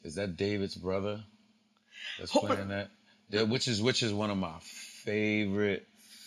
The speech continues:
Speaker 1: favorite, favorite guitarists in the world.
Speaker 2: <laughs>
Speaker 1: Paul
Speaker 2: He did
Speaker 1: Shannon.
Speaker 2: that. He did that
Speaker 1: Paul,
Speaker 2: right
Speaker 1: he,
Speaker 2: there.
Speaker 1: see, Paul played, Paul played, um,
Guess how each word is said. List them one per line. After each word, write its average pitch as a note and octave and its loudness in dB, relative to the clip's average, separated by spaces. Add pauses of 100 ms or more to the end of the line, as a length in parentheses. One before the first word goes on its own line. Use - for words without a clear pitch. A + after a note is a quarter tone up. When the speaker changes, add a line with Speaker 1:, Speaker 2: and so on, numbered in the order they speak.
Speaker 1:
favorite, F2+ 0 (260)
favorite F2 -6
guitarists E2 -4
in D#2+ -10
the C#2+ -10
world. C#2+ -6 (240)
Speaker 2:
<laughs> - 2 (800)
Speaker 1:
Paul - 6
Speaker 2:
He F4+ 8
did B3+ 2
Speaker 1:
Shannon. D#4+ 8
Speaker 2:
that. A3 8 (340)
He B3+ 6
did B3+ 8
that F#3 6
Speaker 1:
Paul, - 2
Speaker 2:
right E3 2
Speaker 1:
he, F3 6
Speaker 2:
there. B2 -2 (400)
Speaker 1:
see, A2 2
Paul B2+ 6
played, G#2+ 4 (440)
Paul A2+ 6
played, G2+ 2
um, E2 -2